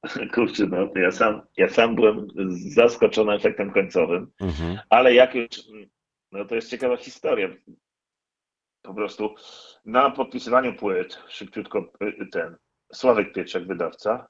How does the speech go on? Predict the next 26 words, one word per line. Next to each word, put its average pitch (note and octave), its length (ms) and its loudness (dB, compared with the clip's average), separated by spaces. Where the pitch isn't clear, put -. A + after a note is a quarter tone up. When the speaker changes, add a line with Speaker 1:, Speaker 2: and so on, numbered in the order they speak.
Speaker 1:
S - 200 -16
P. G2+ 280 -6
Speaker 2:
Mhm. D#2 340 -6
Speaker 1:
No A2 140 4
i B2 160 4
po B2 100 -2
prostu, A#2+ 580 -4
y, - 40 -4
ja C3+ 80 -2
tak C3+ 120 -6
się B2 100 -10
zapoznaję A#2+ 520 2
z C#3+ 60 -10
nim, C#3+ 180 -4
bo C3 100 2
to, A#2+ 360 2
mm, G#2 300 -12
wynajęte G#2 540 -6
jakieś G2 260 -4
tam F#2+ 180 -6
miejsce, A#2+ 380 0
podpisywanie G2 540 -8
płyt D3 240 -2
i - 40 -20
tak F#2 180 -8
dalej. A#2+ 400 4